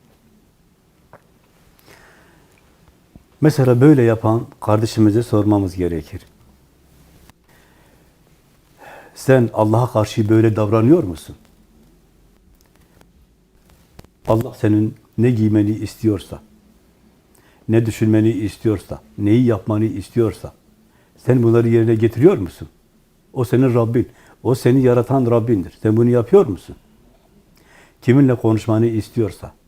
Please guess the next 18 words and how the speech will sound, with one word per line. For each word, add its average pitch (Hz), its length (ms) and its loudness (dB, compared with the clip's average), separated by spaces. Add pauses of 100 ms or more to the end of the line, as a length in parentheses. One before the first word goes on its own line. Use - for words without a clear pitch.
(420)
hatta - 240 -4
en 135 220 2
yakınlarınla 117 640 2
bile 120 140 2
görüşmene 110 500 0
müsaade 113 460 0
etmiyorsa, 110 560 -4 (420)
sen 139 200 4
bunun 123 220 2
gereğini 113 400 2
yerine 113 280 0
getiriyor 117 420 0
musun? 87 320 -10 (1400)
Allah 117 240 2
şeytanla 123 600 0 (1000)
beraber 120 380 4
olma 120 340 4
dedi. 85 160 -8